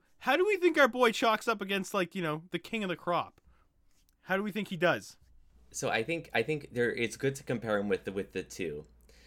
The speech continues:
Speaker 2: Um, so you have the new school, Mineta,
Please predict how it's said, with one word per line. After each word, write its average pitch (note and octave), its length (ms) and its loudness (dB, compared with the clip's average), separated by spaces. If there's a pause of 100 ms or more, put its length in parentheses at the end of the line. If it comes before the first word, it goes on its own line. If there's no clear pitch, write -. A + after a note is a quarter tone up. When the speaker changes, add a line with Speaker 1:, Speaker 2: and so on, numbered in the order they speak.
(160)
Speaker 2:
Um, E2+ 240 -4
so G2+ 260 0
you G2+ 180 -2
have C3 140 0
the G#2 80 -4
new G2+ 240 -2
school, E2 520 -8 (560)
Mineta, E2+ 560 -4